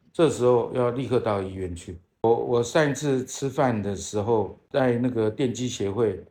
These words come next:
理事吃饭的时候，就隔壁有个医生跟我说：“哎，这个血压计就是你们做的吗？”我说：“对，怎么样？”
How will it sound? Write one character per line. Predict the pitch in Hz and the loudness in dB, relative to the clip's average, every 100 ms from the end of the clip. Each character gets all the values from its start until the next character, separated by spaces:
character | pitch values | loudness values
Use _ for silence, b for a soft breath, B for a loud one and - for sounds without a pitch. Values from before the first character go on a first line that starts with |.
| _ _ | _ _
理 | - 90 | -12 -10
事 | 123 | -8
吃 | 123 - | -8 -8
饭 | 110 127 101 | -4 -4 -4
的 | 87 | -6
时 | 85 | -6
候， | 98 | -6
就 | 95 123 98 92 - | -4 -2 -2 -4 -8
隔 | - | -6
壁 | 104 113 | -4 -2
有 | 92 | -4
个 | 95 | -6
医 | 107 | -8
生 | 101 101 98 | -8 -8 -6
跟 | 98 | -6
我 | 92 | -8
说 | 82 101 - _ _ _ | -8 -10 -12 _ _ _
：“哎， | 151 - _ _ _ _ - | -8 -8 _ _ _ _ 0
这 | 196 | 2
个 | 156 | 2
血 | - | 2
压 | 113 139 | 2 0
计 | 139 | -2
就 | 139 | -4
是 | 135 | -2
你 | 113 | -2
们 | 107 | -2
做 | 113 131 | 0 0
的 | 110 | 0
吗？” | 104 104 - _ _ _ _ | -2 -6 -10 _ _ _ _
我 | 95 | -2
说 | 110 113 | 0 2
：“对， | 123 101 | 2 0
怎 | 85 85 | -2 -8
么 | 92 | -6
样？” | 95 | -8